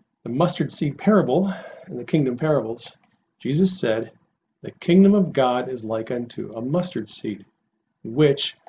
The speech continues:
although it is the smallest of seeds, it grows into a tree so large the birds of the air come to nest in it." Mustard seed faith is faith that grows and becomes large.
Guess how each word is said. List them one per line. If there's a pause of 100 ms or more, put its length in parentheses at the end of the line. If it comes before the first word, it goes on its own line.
(240)
although
it
is
the
smallest
of
seeds, (360)
it
grows
into
a
tree
so
large
the
birds
of
the
air
come
to
nest
in
it." (2000)
Mustard
seed
faith (240)
is
faith (240)
that
grows (100)
and
becomes (120)
large.